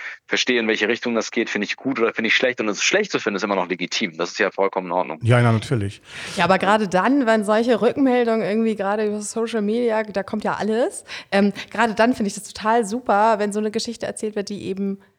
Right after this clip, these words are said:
Speaker 3: nicht in dieses Klischee spielt, in dieses,
Speaker 1: Ganz genau, ja.
Speaker 3: ne, typische weibliche Heldinnen-Ding, so, ne? Und das
Speaker 1: Genau.
Speaker 3: finde ich total großartig und davon sollte es viel, viel mehr geben.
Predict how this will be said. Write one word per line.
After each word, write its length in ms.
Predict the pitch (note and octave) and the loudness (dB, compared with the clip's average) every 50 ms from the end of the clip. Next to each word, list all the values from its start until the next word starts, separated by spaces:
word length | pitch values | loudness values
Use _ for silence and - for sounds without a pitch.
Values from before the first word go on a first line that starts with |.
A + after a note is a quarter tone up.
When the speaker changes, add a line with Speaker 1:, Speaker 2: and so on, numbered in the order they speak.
| _ _ _ | _ _ _
Speaker 3:
nicht 320 | F#3+ G3 A3 A#3 A#3 A#3 | 2 6 6 6 6 4
in 120 | F#3 F3 E3 | 2 -2 -2
dieses 260 | D#3+ D#3+ E3 D#3+ - | -4 -4 -6 -10 -12
Klischee 440 | - - D#3 D#3+ - - D#3+ D3 D#3+ | -12 -12 -12 -12 -10 -10 -10 -10 -10
spielt, 680 | - - - - D3+ D3+ C#3+ D3 D#3+ - - - _ _ | -10 -10 -10 -8 -6 -4 -4 -4 -6 -8 -12 -16 _ _
in 160 | - E3 F#3 D3+ | -4 -2 0 0
dieses, 180 | D#3 D#3+ D#3+ | 0 2 0
Speaker 1:
Ganz 140 | F3+ F#3 - | 0 0 0
genau, 180 | G3+ F#3+ D3+ C3+ | 0 2 2 4
ja. 60 | - | 6
Speaker 3:
ne, 160 | B3+ C#4+ D#4+ | 6 6 4
typische 580 | - - D#4 D4 - C#4 B3 B3+ A#3+ A3+ F#3+ E3 | 6 4 4 4 4 4 6 6 6 6 6 4
weibliche 440 | G3+ G#3 G#3+ A#3 A#3 A3 A3+ G#3 G#3+ | 4 4 4 4 2 0 0 0 2
Heldinnen-Ding, 1080 | G3 G3 G3 G3+ G3+ G3+ G3+ G#3+ G#3 G3 F#3 F3 E3+ E3 D#3+ D3+ D3+ D3+ D#3+ E3 D#3+ | 4 4 6 6 6 6 6 6 6 4 4 2 2 0 0 0 0 0 0 0 0
so, 140 | D#3 D#3+ D3+ | 0 0 0
ne? 220 | D#3+ F3+ G3+ A#3 G#3+ | 2 4 4 4 4
Und 120 | F#3+ F3+ | 2 2
das 40 | - D3+ | 2 2
Speaker 1:
Genau. 80 | - | 4
Speaker 3:
finde 120 | A#3 G#3+ F#3 | 4 4 2
ich 80 | F3+ - | 2 0
total 320 | G3 F#3 - A3 G#3 G#3 | -2 0 2 4 2 2
großartig 540 | G3+ - G#3 G#3+ A3 - F3+ F#3+ F#3 - F#3 | 2 0 -2 -2 0 0 0 0 -2 -2 -6
und 80 | E3+ D#3+ F#3 | -6 -4 -4
davon 220 | F#3 F#3 G3+ F3+ | -2 -2 -2 -2
sollte 200 | F3+ F3 F3 F3+ | -2 -2 -2 -4
es 80 | E3+ - | -6 -10
viel, 420 | - - - - A3+ A#3 A#3+ A#3+ | -14 -16 -10 -6 -4 -4 -4 -4
viel 300 | A#3 - - G3+ G#3 G#3 | -6 -6 -6 -4 -4 -2
mehr 280 | G3 F3 E3+ F3+ F3+ F#3 | -2 -2 0 -2 -2 -4
geben. 460 | F#3 - D3 C#3 D#3 D3+ E3 E3 | -6 -8 -8 -6 -2 0 0 0